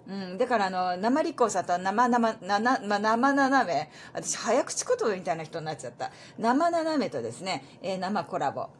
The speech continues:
えー、三月一日ですね、水曜日。えー、時間はですね、十九時からです。えー、夜の七時からね。これはあの、日本時間のゆ-、夜の七時。七時からなな、生ななめ。<laughs> ということでございます。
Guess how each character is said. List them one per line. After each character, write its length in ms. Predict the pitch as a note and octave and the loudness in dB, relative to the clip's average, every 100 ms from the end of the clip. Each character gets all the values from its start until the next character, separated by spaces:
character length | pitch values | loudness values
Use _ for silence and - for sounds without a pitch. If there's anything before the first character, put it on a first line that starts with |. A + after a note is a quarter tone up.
| - | -14
え 420 | - F3+ E3+ E3+ D3 | -6 -2 -2 -2 -4
ー、 0 | |
三 200 | D4 C4+ | -2 -2
月 180 | F3+ - - | -2 -4 -4
一 80 | B3 | -2
日 160 | C4 B3 | 0 -2
で 120 | D#3+ | -6
す 60 | - | -6
ね、 100 | - | -10
水 260 | - E4 | -6 -2
曜 140 | F#4 E4 | 2 2
日。 180 | D3+ - - - - | 0 -8 -20 -18 -4
え 360 | A3+ G#3 G3+ | 0 2 0
ー、 60 | F#3+ | -2
時 120 | D#3+ | 0
間 240 | - F#4 | 4 4
は 100 | A4 | 4
で 100 | G#4+ | -2
す 120 | G3+ F#3+ | -4 -4
ね、 240 | F#3+ C#3 - - | -6 -6 -14 -16
十 140 | F3 D#4 A#4+ - | -2 4 4 2
九 140 | F#4 | -2
時 140 | G#4 | -2
か 120 | A#3 D#3 | 0 0
ら 100 | A#2 | 0
で 140 | A2 | -6
す。 160 | - - - | -10 -20 -8
え 80 | G3+ | -4
ー、 60 | G3+ | 4
夜 260 | C#4+ C#4 | 4 4
の 160 | E3+ D3+ | -2 -2
七 280 | G#3 C#4 D#4 | 2 2 0
時 120 | F3+ | -2
か 100 | B2 | -6
ら 140 | G#2+ | -4
ね。 160 | A3+ C#4 - | -6 -6 -16
こ 120 | - C#4 | 0 4
れ 80 | |
は 140 | D4+ B3+ | 6 6
あ 60 | |
の、 300 | A3+ G#3+ G3+ G3 | 6 4 2 2
日 100 | C4 | 2
本 220 | - B3 | 4 4
時 140 | - | 4
間 180 | - G3 | 2 4
の 180 | A3 F#3+ | 2 2
ゆ-、 240 | G3 G3+ - | 0 0 4
夜 240 | B3 A#3 F3 | 6 6 2
の 180 | G3 - - | -2 -2 -6
七 300 | A3 A3+ G#3+ | 0 4 2
時。 200 | G#3 D#3 - - - | 0 -8 -14 -20 -4
七 280 | A3 C4+ F4 | 4 6 6
時 120 | D4+ | 4
か 120 | A#3 | 0
ら 100 | G#3+ G3+ | 2 2
な 100 | G#3 | 4
な、 220 | A#3 - | 4 2
生 300 | G#3 A3+ C4 | 2 4 6
な 140 | C4 | 6
な 140 | B3 A#3+ | 6 4
め。 240 | F3+ - | 4 -2
<laughs> 1300 | - - - - - - - - - - - - - - | -6 -16 -18 -18 -18 -14 -10 -4 -4 -6 -20 -20 -20 2
と 60 | |
い 100 | C4+ C4 | 4 6
う 80 | |
こ 100 | A#3+ | 4
と 100 | A#3 | 0
で 80 | F#3+ | 0
ご 80 | D#3 | 0
ざ 120 | D3+ | -2
い 20 | |
ま 140 | B2 | -2
す。 60 | C3+ | -6